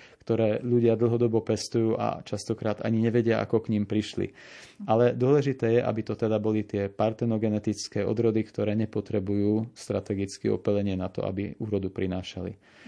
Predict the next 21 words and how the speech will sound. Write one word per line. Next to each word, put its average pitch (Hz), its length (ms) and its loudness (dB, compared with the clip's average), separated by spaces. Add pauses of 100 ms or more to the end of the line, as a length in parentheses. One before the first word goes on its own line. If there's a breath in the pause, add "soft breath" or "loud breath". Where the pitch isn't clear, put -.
(260 loud breath)
A 107 80 0
najväčšie 147 480 0
sklamanie 143 480 2
môže 120 320 0
nastať, 110 400 0
ak 117 160 -6
si 110 160 -6
donesieme 117 560 0
niekde 107 480 0
z - 80 -10
oblasti 117 400 0
Stredomoria 117 800 0 (320 soft breath)
figovník, 120 720 2
ktorý 110 320 -2
vyrástol 113 480 2
kdesi 110 320 -2
na 98 80 0
skalách, 98 560 -2
taký 104 240 -6
botanický 104 640 -2
predchodca, 113 720 -2